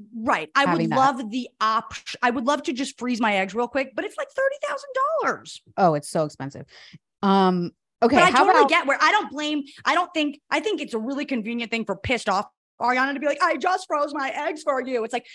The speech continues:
Speaker 1: "No, you froze your eggs for you, cutie."
Speaker 2: Yeah, I hope she did it for her. I mean,
Speaker 1: I'm
Speaker 2: I
Speaker 1: sure
Speaker 2: hope
Speaker 1: she
Speaker 2: no one
Speaker 1: did.
Speaker 2: freezes their eggs for Tom Sandoval. This guy is a douche. He's a douche.
Speaker 1: Yeah, he's just
Speaker 2: But
Speaker 1: a
Speaker 2: okay.
Speaker 1: fucking man-child.
Speaker 2: W-, the, the next crazy bombshell that I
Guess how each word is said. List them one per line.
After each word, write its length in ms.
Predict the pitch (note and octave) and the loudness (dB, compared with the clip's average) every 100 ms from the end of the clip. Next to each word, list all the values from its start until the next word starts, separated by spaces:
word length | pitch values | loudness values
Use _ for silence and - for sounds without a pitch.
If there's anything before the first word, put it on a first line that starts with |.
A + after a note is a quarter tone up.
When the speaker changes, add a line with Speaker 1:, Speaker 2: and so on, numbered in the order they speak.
| - | -4
Speaker 1:
"No, 140 | B3 | -2
you 120 | F#3 A#3 | -2 -2
froze 220 | C#4+ C4+ | -2 0
your 80 | B3 | -4
eggs 160 | A3 | -8
for 120 | - | -8
you, 140 | G3+ F#3 | -10 -10
cutie." 380 | - D#3 D#3+ - _ _ _ _ _ _ _ _ _ | -10 -10 -10 -14 _ _ _ _ _ _ _ _ _
Speaker 2:
Yeah, 220 | B4 B4+ | -6 2
I 180 | G#3+ - | 4 4
hope 200 | F4+ G#4+ | 2 2
she 140 | G#4 C4+ | 0 -4
did 180 | F3+ | -4
it 120 | D3 - | -6 -8
for 140 | - | -8
her. 320 | D3 C3 D#3+ - | -6 -4 -4 0
I 60 | |
mean, 120 | G4+ A#4+ - - | 2 0 -6 -6
Speaker 1:
I'm 120 | A#3+ | 0
Speaker 2:
I 140 | F4+ | 2
Speaker 1:
sure 140 | A#4 D4 | 4 4
Speaker 2:
hope 100 | C4+ | 2
Speaker 1:
she 80 | D4 | 2
Speaker 2:
no 80 | E4+ | 4
one 200 | F#4+ E4 | 4 0
Speaker 1:
did. 180 | - E3 - | -6 -18 -20
Speaker 2:
freezes 480 | - D4 C#4+ C4 B3 | -2 4 4 4 2
their 200 | C4 A3+ | 2 2
eggs 240 | G#3+ G#3+ | -2 -6
for 120 | A3+ | -6
Tom 240 | G#3+ G#3+ G3 | -4 -2 -2
Sandoval. 320 | G#3+ G#3 F#3+ | -2 -2 0
This 180 | A3 A#3 | 0 0
guy 280 | D4 D4+ D#4 | 0 2 0
is 360 | - D4+ B3 - | 0 0 0 0
a 220 | C#4 C4+ - | 0 0 -8
douche. 680 | G3 C4 C4+ C4 A#3+ F3 - - | -4 0 2 2 0 -4 -10 -6
He's 200 | C4 A#3 | -4 -4
a 40 | |
douche. 440 | G3 B3+ C#4 C#4+ | -2 2 6 6
Speaker 1:
Yeah, 100 | - | 4
he's 380 | - F#3 E4 A3+ | -4 -2 -2 0
just 160 | E4+ A#4+ | 2 4
Speaker 2:
But 100 | A4 | 6
Speaker 1:
a 20 | |
Speaker 2:
okay. 100 | F4 | 4
Speaker 1:
fucking 160 | D4+ B3+ | 4 2
man-child. 840 | A#3 F4 G4+ A3 D#3+ C3+ A#2+ G#2+ - _ _ _ _ _ - | 2 2 0 -4 -4 -4 -8 -10 -16 _ _ _ _ _ -14
Speaker 2:
W-, 200 | G3 G3+ _ _ | -4 -4 _ _
the, 480 | - - G3+ G3 A#3+ - | -18 -14 -8 -2 -2 -2
the 160 | G#3+ A3+ | 2 4
next 320 | C#4 D4+ - | 4 2 -4
crazy 340 | - C4+ A#3 G#3+ | 0 2 2 2
bombshell 480 | F3+ D#3 D3 D#3 E3 | 0 -2 -6 -8 -4
that 120 | |
I 100 | E3+ | -4